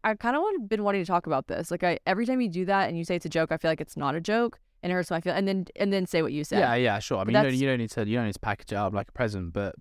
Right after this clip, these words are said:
Speaker 2: but just you need to get your honest feelings across.
Speaker 1: Yeah, I agree. Um, okay, what's a wanker?
Speaker 2: Are you serious?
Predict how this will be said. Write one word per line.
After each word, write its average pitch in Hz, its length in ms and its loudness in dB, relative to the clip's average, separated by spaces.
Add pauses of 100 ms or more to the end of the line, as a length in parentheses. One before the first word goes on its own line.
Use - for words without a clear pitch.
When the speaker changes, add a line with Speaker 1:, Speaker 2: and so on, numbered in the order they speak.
Speaker 2:
but 107 260 -2 (240)
just 143 200 -2 (340)
you 123 140 -2
need 143 220 2
to 120 80 -2
get 123 220 2
your 113 460 0
honest 120 400 -4 (220)
feelings 110 400 0
across. - 420 -2 (260)
Speaker 1:
Yeah, 302 180 4 (280)
I 214 120 4
agree. 214 300 0 (520)
Um, 214 280 2
okay, 233 220 0
what's 226 240 0
a 311 40 2
wanker? 202 540 0 (1500)
Speaker 2:
Are 123 40 -6
you 120 120 2
serious? 151 440 0